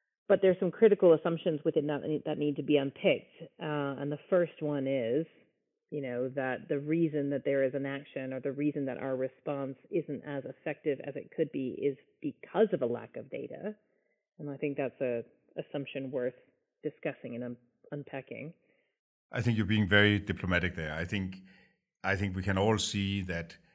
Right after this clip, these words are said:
Speaker 2: in most of the operations where we, we got there too late or where we,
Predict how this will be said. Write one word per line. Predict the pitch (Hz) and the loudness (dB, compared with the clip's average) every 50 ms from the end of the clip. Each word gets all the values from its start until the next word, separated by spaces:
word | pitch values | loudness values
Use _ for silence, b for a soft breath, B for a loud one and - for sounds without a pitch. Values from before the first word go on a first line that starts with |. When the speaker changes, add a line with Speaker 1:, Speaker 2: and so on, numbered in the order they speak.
| _ _ _ _ | _ _ _ _
Speaker 2:
in | 110 98 92 | -4 -2 0
most | 92 104 127 143 127 - - - | 4 6 6 6 6 4 -2 -6
of | 110 98 - | -8 -8 -6
the | 101 | -4
operations | 95 85 - - 92 87 85 82 - 95 90 - | -4 -4 -4 -4 -4 -4 -4 -4 -6 -8 -8 -8
where | 98 87 82 | -8 -8 -8
we, | 82 82 80 82 92 82 - 60 - | -8 -8 -10 -10 -10 -12 -14 -14 -12
we | 92 90 | -12 -14
got | 85 - 87 87 87 87 - | -10 -8 -8 -8 -8 -6 -6
there | 90 87 87 | -6 -6 -6
too | 87 - - 101 | -6 -8 -8 -4
late | 101 110 127 123 123 - 98 | 0 0 0 0 -2 -4 -8
or | 90 | -8
where | 85 90 87 85 | -6 -6 -8 -6
we, | 82 87 87 85 82 82 | -6 -6 -6 -6 -8 -8